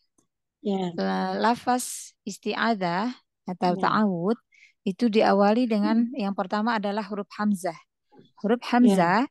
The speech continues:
Speaker 2: itu
Speaker 1: Hmm.
Speaker 2: makhrajnya dari tenggorokan bagian bawah. Jadi di, em, fokuskan dari tenggorokan bagian bawah, ya, dari
Speaker 1: Ya.
Speaker 2: pita suara lebih
Speaker 1: Hmm.
Speaker 2: tepatnya.
Speaker 1: Oh, ya.
Speaker 2: A, ya. Huruf
Speaker 1: Ya.
Speaker 2: yang kedua huruf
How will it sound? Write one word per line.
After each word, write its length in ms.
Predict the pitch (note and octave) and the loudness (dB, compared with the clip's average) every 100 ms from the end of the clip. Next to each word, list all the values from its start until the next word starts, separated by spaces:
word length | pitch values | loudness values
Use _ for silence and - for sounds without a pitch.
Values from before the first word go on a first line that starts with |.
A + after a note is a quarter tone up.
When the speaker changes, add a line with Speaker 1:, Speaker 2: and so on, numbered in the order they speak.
| _ _ _ _ _ | _ _ _ _ _
Speaker 2:
itu 240 | G3+ G3 | -4 -2
Speaker 1:
Hmm. 160 | B3+ A#3+ | 0 0
Speaker 2:
makhrajnya 460 | G3+ - A3 A3 B3 | 0 0 -2 0 0
dari 320 | G#3 G#3 A3+ - | 0 0 -2 -4
tenggorokan 480 | G3 F#3+ F#3+ A3 A3+ | -6 -4 -4 -4 -2
bagian 320 | G3+ F#3 F#3 | -4 -4 -4
bawah. 320 | F#3 E3+ E3 E3 - | -2 -4 -6 -10 -10
Jadi 240 | F#3+ F#3 A#3+ G3 | -6 0 0 2
di, 240 | G#3+ B3 D4+ _ _ - _ _ | 2 2 0 _ _ -20 _ _
em, 800 | F3+ F3+ F3+ F#3 F3+ F3+ F3+ F#3 B3+ _ - | -2 0 0 0 0 0 -2 -4 -10 _ -8
fokuskan 560 | G3+ - A3 - B3+ | -6 -2 -2 2 4
dari 160 | A#3+ G3+ | 4 4
tenggorokan 540 | G3+ F#3+ F#3+ F#3 A3 G#3 | 0 -2 -2 -2 -4 -4
bagian 320 | F3+ F3+ F3 | -4 -4 -4
bawah, 240 | E3 D#3+ - _ _ _ | -4 -6 -10 _ _ _
ya, 220 | F3+ G3+ | -4 -2
dari 240 | G3+ G3 | -2 -2
Speaker 1:
Ya. 140 | G3+ G3+ | 0 0
Speaker 2:
pita 140 | F3+ A3+ | 2 -2
suara 300 | B3 A#3 A3 | 0 0 0
lebih 240 | F#3 F3+ F3 | -4 -8 -8
Speaker 1:
Hmm. 80 | F3+ | -10
Speaker 2:
tepatnya. 400 | F3+ - E3+ D#3+ - _ _ _ _ _ G#3 | -10 -8 -10 -10 -20 _ _ _ _ _ -4
Speaker 1:
Oh, 80 | G3+ | 0
ya. 160 | F#3+ | 4
Speaker 2:
A, 480 | A#3+ B3 B3 B3 B3+ - _ _ _ | 6 6 6 4 2 -8 _ _ _
ya. 240 | F3 F#3 B3+ - _ _ _ _ _ _ | -12 -10 -10 -16 _ _ _ _ _ _
Huruf 160 | B3 C4+ | -2 0
Speaker 1:
Ya. 160 | C#4 C4 | 0 0
Speaker 2:
yang 40 | |
kedua 360 | C4+ B3+ C#4 B3+ | -2 0 0 2
huruf 160 | A3+ | 0